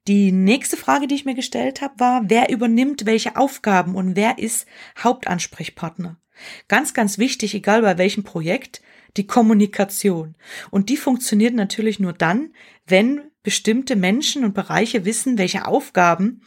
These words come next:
sie zu übernehmen haben und es dann einen Ansprechpartner gibt, der so alle Stricke zusammenhält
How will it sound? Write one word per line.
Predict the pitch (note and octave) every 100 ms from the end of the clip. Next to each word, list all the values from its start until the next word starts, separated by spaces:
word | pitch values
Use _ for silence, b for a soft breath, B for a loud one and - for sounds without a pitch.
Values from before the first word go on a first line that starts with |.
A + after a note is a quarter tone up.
| B B B -
sie | - B3+
zu | -
übernehmen | G3 F3 E3 F3 A3+ B3+
haben | A#3+ A#3+ C4 D#4+ B B B B
und | A3 G3+
es | -
dann | F3+ A3+
einen | G#3
Ansprechpartner | F#3 C#4 - B3+ - - G#3+ A#3
gibt, | A3+ A#3 A#3 - -
der | F3
so | E3+ F3 E3+ E3 _ _ _ _ _ _
alle | E3 F#3+ B3 B3+
Stricke | - G3 A#3 A#3
zusammenhält | G#3 G3 - D#3+ G#3+ B3+ B3 B3 C#4+ F#4 -